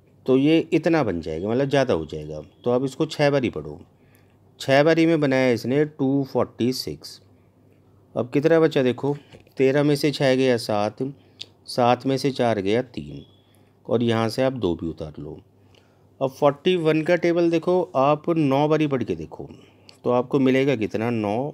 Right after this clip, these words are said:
और नौ गुना चार छत्तीस, थ्री सिक्सटी नाइन। तो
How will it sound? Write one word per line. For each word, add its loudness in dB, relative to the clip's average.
और -4
नौ 0
गुना -2
चार -4
छत्तीस, -14
थ्री 2
सिक्सटी -6
नाइन। -6
तो 2